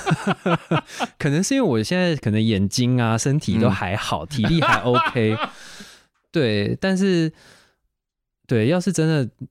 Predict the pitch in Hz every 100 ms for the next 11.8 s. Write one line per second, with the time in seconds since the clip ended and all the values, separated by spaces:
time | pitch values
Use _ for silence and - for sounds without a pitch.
0 | _ - 135 135 127 156 147 147 139 117
1 | 95 101 101 90 104 98 101 95 - 90
2 | - - - - - - - - - -
3 | _ _ _ _ 123 156 - _ - 208
4 | 139 85 98 85 80 73 82 73 78 -
5 | 92 82 73 69 - 71 - - 120 _
6 | _ _ _ - 87 110 - 92 - 85
7 | 80 65 - 65 - 87 - 67 - -
8 | - - - - - - - - _ _
9 | _ _ - 107 107 160 - 101 85 90
10 | - _ _ - - 160 220 - 143 120
11 | 67 73 80 85 90 82 -